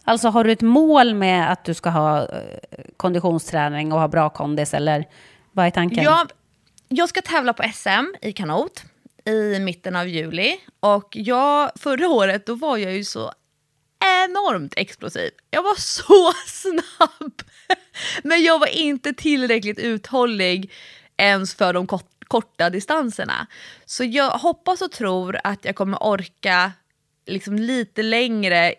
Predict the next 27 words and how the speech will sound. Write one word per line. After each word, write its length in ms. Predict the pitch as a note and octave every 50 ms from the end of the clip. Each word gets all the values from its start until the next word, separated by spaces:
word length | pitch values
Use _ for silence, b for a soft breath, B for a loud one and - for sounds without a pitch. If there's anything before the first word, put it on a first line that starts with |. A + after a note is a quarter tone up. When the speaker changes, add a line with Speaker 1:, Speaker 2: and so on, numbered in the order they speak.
| _ _
Speaker 2:
hela 300 | A3+ A#3 G3+ F#3 F#3 F#3+
vägen 320 | G3 F#3 F#3+ F#3+ G3+ G3+
över 180 | F#3+ G3 B3 C4+
mållinjen, 720 | D#4 D4+ C#4+ B3 B3+ C4+ E4+ F4 D4+ A3+ F3+ D#3+ C#3+ A3
för 100 | - C#4+
det 80 | C4
gjorde 240 | C#4+ A#3 A3+ G3+ A3+
jag 140 | G#3+ A3 G3+
inte 220 | F#3+ F3+ - F3+
förra 300 | F#3+ G3 F3 D#3+ D#3+ E3+
gå-, 160 | E3 D#3 - - - -
förra 220 | A3+ G3+ F3+ F3
året. 500 | D#3+ D3 C3 C#3+ D#3+ G3+ D4+ E4+ - - B B B B B B B B B B B -
Ehm, 460 | - G3+ G3+ G#3 G#3 G#3+ A3 A3 G#3+ - _ _ _ _ _
jag, 580 | - A3 G3+ B3+ C4+ C4+ C4+ C4+ C4 C4 C4+ A#3+ A3+ A3+ C4+ C4+ C4 B3+ B3+ B3+ B3+ B3 B3 B3 B3
eh, 60 | A#3+ - - _ _ _ _ _ _ _ _ _ _ _ _ _ _ _ _ _ _ _ _ - _ _ _ _ _ _ _ _ _ _ _ _ _ _ _ _ _ - - _ _ - -
tror 480 | B3+ D#4 D#4+ F4+ G4 G4 G4 F#4+ F4 F4+
och 160 | F#4 E4+ -
tänker 600 | - A3+ F#3+ F#3 F3 F3 F3 - - F3+ F3 G3
att 300 | - - G#3+ G#3 - -
jag 160 | G#3 G#3 -
kanske 440 | - - C4+ C4 A#3+ G#3+ G#3 - B3+
kommer 260 | - - B3+ B3 B3
kunna 240 | B3 - A#3 A3+ A3+
bli 320 | G3+ G3+ G#3 F#3+ F3+ F3+ F3
snabbare 1000 | - - - B3+ B3+ A#3+ G#3+ F#3+ F#3 F#3+ - B3 B3 A#3+ A#3+ A#3+ A#3 A#3 A#3+ A#3 b b b b b b b b b b b b b b _ _ _
på 580 | - - - G#3 G3+ G3 F#3+ F#3+ F#3+ F#3+ F3+